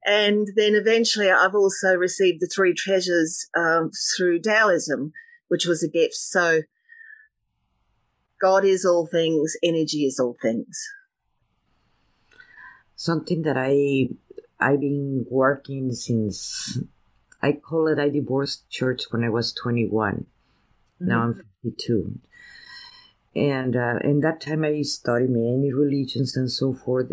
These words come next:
Speaker 2: And now, uh, that I am N L P and I work with people, my, one of my main works is removing all the programs that the Catholic Church actually installed in them. And the
Speaker 1: Mm-hmm.
Speaker 2: people that have more problems with their worthiness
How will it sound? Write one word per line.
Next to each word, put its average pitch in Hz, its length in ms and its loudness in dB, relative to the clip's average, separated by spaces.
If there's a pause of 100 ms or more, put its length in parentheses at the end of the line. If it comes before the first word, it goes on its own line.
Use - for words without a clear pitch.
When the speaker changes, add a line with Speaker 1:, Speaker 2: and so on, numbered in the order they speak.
Speaker 2:
And 135 240 0
now, 165 280 0
uh, 160 140 2
that 120 180 0
I 131 120 0
am 139 160 2 (100)
N 131 160 0
L 135 180 -4
P 131 360 -2
and 120 200 0
I 127 300 0 (220)
work 131 340 -4
with 139 220 -2
people, 127 580 -4 (1400)
my, 147 200 0
one 156 340 0
of 160 60 0
my 135 120 0
main 131 320 -2
works 123 320 -2
is 127 340 -2
removing 135 400 2
all 123 120 0
the 131 100 0
programs 131 520 -2
that - 120 -4
the - 80 -4
Catholic - 460 -4
Church - 500 -4
actually 113 540 -2
installed 110 500 0
in 113 100 0
them. 156 300 2
And 127 160 2
the 127 60 -4
Speaker 1:
Mm-hmm. - 80 -10
Speaker 2:
people 147 240 -2
that 131 240 -2
have 131 160 -4
more 143 180 2
problems 135 600 -2
with 113 380 0
their 101 420 0 (280)
worthiness 127 840 -2